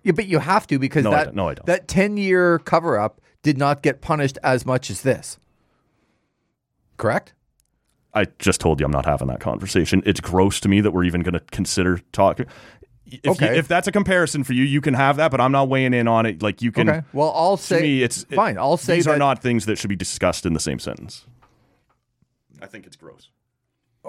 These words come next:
Speaker 1: But I'm agreeing with you that it's gross, and
Speaker 2: But
Speaker 1: the
Speaker 2: that Ottawa gets to go, "Hey, they're allowed to rape people, so how come we can't do bad trades?"
Speaker 1: No, it's not that. It's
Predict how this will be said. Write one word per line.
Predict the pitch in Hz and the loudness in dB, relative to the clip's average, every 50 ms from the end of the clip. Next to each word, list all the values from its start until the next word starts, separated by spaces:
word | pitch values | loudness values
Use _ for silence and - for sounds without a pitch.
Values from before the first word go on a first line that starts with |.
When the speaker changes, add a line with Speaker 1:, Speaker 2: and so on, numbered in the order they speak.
| - _ - - - _ _ - | -18 _ -18 -20 -20 _ _ -4
Speaker 1:
But | 151 147 | -2 0
I'm | 165 185 180 | 0 2 2
agreeing | 185 143 107 120 131 156 190 190 165 | 0 0 0 -2 0 0 0 2 2
with | 147 135 - | 0 0 0
you | 139 123 | 0 0
that | 123 127 117 | 2 2 2
it's | 110 - - | 0 -2 -4
gross, | - - 120 139 147 120 85 82 87 - - - - _ _ _ _ _ _ _ _ _ - | -6 -2 0 2 2 0 0 -4 -8 -12 -14 -18 -20 _ _ _ _ _ _ _ _ _ -2
and | 135 135 127 123 120 117 117 113 107 101 - _ _ _ _ | -2 0 0 0 -2 -2 -4 -6 -10 -12 -16 _ _ _ _
Speaker 2:
But | - 113 127 | -2 0 0
Speaker 1:
the | 123 110 | 0 2
Speaker 2:
that | |
Ottawa | 113 - 127 131 131 | 2 2 2 2 0
gets | - 127 - - | 0 -2 -2 0
to | - | 0
go, | 156 151 | 0 2
"Hey, | 156 233 240 240 220 | 2 2 2 2 2
they're | 196 226 240 | 2 0 -2
allowed | 247 233 214 208 | 0 0 0 -2
to | 180 175 | -2 -6
rape | 151 185 214 220 208 - | -6 -6 -6 -6 -6 -10
people, | 165 156 156 151 196 202 | -10 -10 -8 -6 -6 -4
so | 202 202 175 | -2 -2 0
how | 175 190 190 | 0 0 0
come | 190 196 185 | 0 -4 -4
we | 190 190 | -4 -4
can't | - 196 190 185 180 | -2 0 0 0 0
do | 196 196 | -2 -2
bad | 180 180 190 190 190 180 | 0 2 2 2 2 2
trades?" | - 220 226 208 147 101 - 165 | 0 0 2 2 0 0 -2 0
Speaker 1:
No, | 180 196 196 185 180 180 180 | 2 2 4 4 4 4 4
it's | - 180 147 - - | 2 0 -2 0 2
not | 196 196 185 - | 2 2 2 2
that. | 113 147 147 151 139 117 113 - _ | 0 2 2 4 4 2 0 0 _
It's | 147 135 135 - - | 0 0 0 -2 -8